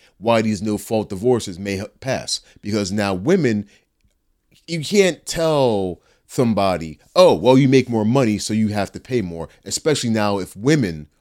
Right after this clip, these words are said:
are now breadwinners. So now women will be like, "You know what? I, I, I, I agree. I completely agree.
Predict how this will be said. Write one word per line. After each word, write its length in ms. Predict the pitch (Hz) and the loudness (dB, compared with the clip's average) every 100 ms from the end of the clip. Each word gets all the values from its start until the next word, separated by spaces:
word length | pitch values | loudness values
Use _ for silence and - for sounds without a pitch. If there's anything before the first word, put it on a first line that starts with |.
| _ | _
are 120 | 98 | -8
now 400 | 98 92 90 85 87 | -6 -4 -4 -8 -10
breadwinners. 640 | 95 120 85 78 71 - - _ _ | -2 0 -2 -8 -18 -20 -20 _ _
So 140 | - | -4
now 140 | 123 117 | 0 0
women 240 | 120 190 | 2 2
will 60 | 143 | 2
be 80 | 127 | 0
like, 120 | 104 - - | -2 -10 -10
"You 120 | 104 | -4
know 160 | 135 254 | 2 4
what? 400 | 170 139 180 - | 4 4 2 0
I, 140 | 110 113 | -12 -8
I, 160 | 104 107 - - - | -10 -10 -18 -20 -14
I, 120 | 101 - | -14 -8
I 140 | 104 | -2
agree. 480 | 131 156 143 226 175 - | 2 4 4 2 0 -4
I 120 | 139 | -4
completely 680 | 143 135 127 - 190 165 151 | -2 -2 -2 -4 -2 2 2
agree. 380 | 131 107 78 | 2 -4 -4